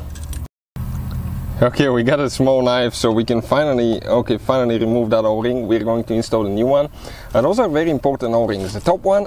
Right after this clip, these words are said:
actually, guys, okay, it's super important due to the fact that it doesn't let oil seep out of the oil cap for that filter. The bottom one is the one that keeps actually,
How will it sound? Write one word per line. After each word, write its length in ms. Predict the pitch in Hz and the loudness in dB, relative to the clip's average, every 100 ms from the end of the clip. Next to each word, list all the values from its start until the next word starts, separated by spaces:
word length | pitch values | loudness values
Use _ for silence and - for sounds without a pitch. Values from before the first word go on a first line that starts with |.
| - | -2
actually, 340 | 143 - 110 | -4 0 0
guys, 380 | 107 127 127 - | 2 2 0 -4
okay, 260 | 113 - 110 | -6 -4 -4
it's 140 | - | -2
super 260 | 151 147 120 | -2 0 -2
important 480 | 107 151 160 123 | 0 -2 0 -2
due 100 | 123 147 | -2 -2
to 120 | 110 | -4
the 80 | 110 | -2
fact 320 | - 151 123 | 0 0 2
that 160 | 117 | 0
it 100 | 113 | 2
doesn't 300 | 117 139 123 | 0 0 0
let 160 | 113 135 - | -2 -2 2
oil 220 | 127 127 | 2 2
seep 240 | 123 - 127 - | -2 -6 -4 0
out 200 | 120 123 | 0 0
of 120 | 113 | -2
the 140 | 110 - - - - - | -4 -6 -16 -18 -10 0
oil 220 | 117 135 | 2 2
cap 360 | - 160 180 - | 0 -2 -4 -10
for 400 | - - - 135 | -18 -8 -2 0
that 140 | 147 - | 0 0
filter. 420 | 175 170 190 180 - - - | 0 0 0 -2 -6 -16 -4
The 60 | 120 | 0
bottom 340 | 117 156 165 | 2 2 2
one 220 | 165 160 | 0 0
is 180 | 139 135 | -2 -4
the 140 | 127 127 | 0 2
one 180 | 151 | 2
that 240 | 139 135 - | 0 -2 -4
keeps 320 | 156 160 - | -4 -4 -4
actually, 460 | 113 123 - 143 | -4 -2 -2 -2